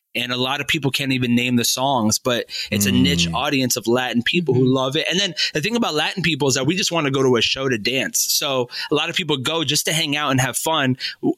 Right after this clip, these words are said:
Speaker 1: uh, to Derek's point, like, in Christian, the Christian world, you know, people don't really buy a fifty dollar ticket to worship.
Speaker 2: Right.
Speaker 1: They don't, just don't do it, especially when you have it every Sunday at your church and they have a church,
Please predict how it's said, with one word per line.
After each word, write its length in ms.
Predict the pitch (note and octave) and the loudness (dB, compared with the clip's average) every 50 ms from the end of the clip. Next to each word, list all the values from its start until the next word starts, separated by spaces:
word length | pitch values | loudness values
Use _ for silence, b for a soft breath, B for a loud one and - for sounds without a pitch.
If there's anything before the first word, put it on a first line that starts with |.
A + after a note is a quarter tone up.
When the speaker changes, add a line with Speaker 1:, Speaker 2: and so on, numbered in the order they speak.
| - C#3+ C3+ - - | -4 -6 -6 -4 -4
Speaker 1:
uh, 220 | - C3 A#2 A2+ A2+ | -2 -2 -2 -2 -2
to 140 | - - B2 | -2 -4 -4
Derek's 400 | A2 G#2+ C#3 D3+ E3 D#3+ - - | -2 -2 -2 0 0 0 -2 -2
point, 240 | - C#3+ B2+ A#2 | 0 -2 0 0
like, 160 | A2+ A#2+ - - | 0 0 0 0
in 80 | B2 | 0
Christian, 460 | - C#3+ E3 F#3 - - - D3+ C#3 | 2 2 2 2 0 0 0 -2 -2
the 100 | C3 C#3 | -2 -2
Christian 380 | B2+ - - G#3 G3+ - E3 C#3 | -2 0 0 0 0 0 0 2
world, 340 | C3+ C3 C3 B2+ B2+ - - B B B B B B | 2 2 2 2 0 -4 -8 B B B B B B
you 100 | - C#3+ | -6 -4
know, 200 | C#3+ C#3 C3 A#2+ G#2 | -2 -2 -2 -2 -2
people 300 | - - F#3+ F3 A#3 F3+ | -2 -2 -2 0 0 -2
don't 260 | F#3 F#3+ F3+ F3+ - | -2 -2 -2 0 0
really 180 | E3 E3 E3+ D3 | 2 4 2 2
buy 320 | B2 - C3+ C3+ C#3+ C#3 | 2 0 0 0 0 0
a 80 | C3 B2 | -2 -2
fifty 440 | - - - - D#3+ D3+ - - D3 | -4 -4 -4 -2 -2 -2 0 0 0
dollar 220 | D3 C#3 C3 B2 | 2 2 2 2
ticket 260 | - - C3+ - B2 - | 0 -2 -2 -2 -2 -2
to 80 | A2+ | 0
worship. 460 | G#2 G#2+ A#2 A#2 A2+ - - - - _ - | 2 2 2 2 2 0 0 -2 -4 _ -6
Speaker 2:
Right. 160 | G#2 G2+ G2 | -4 -2 -2
Speaker 1:
They 80 | G#2+ B2 | 0 0
don't, 160 | B2 A#2+ G#2+ | 0 0 0
just 160 | - - - | -2 -2 0
don't 260 | - C#3+ C#3 C#3 B2+ | 0 2 2 2 2
do 180 | A2+ D3 C#3 B2 | 2 2 2 2
it, 20 | |
especially 400 | A#2 - - - E3+ D#3+ - F3 | 2 0 0 -2 -2 -2 -2 0
when 100 | D3+ D3 C#3+ | 0 0 0
you 100 | C#3 C#3 | 0 0
have 200 | C#3+ D3 C#3 C3 | 0 0 -2 0
it 80 | C3+ | 0
every 160 | C3+ B2+ C3 B2+ | 0 0 2 0
Sunday 460 | - - - C#3 C#3 C3 B2+ A#2+ A#2 | 0 0 0 2 2 2 2 2 0
at 100 | A2+ F#2 | 0 0
your 120 | G#2 A#2 | 0 0
church 500 | - - - C#3 B2+ B2 - - - - B B B B B B B - | 0 0 -2 0 -2 -2 -2 -4 -4 -6 B B B B B B B -2
and 100 | A2+ A#2+ B2 | 0 2 2
they 40 | |
have 100 | A#2+ A#2+ | 2 2
a 60 | A#2 G#2+ | 0 0
church, 340 | - F3 F3 D#3+ - - | -2 -2 0 -2 -2 -2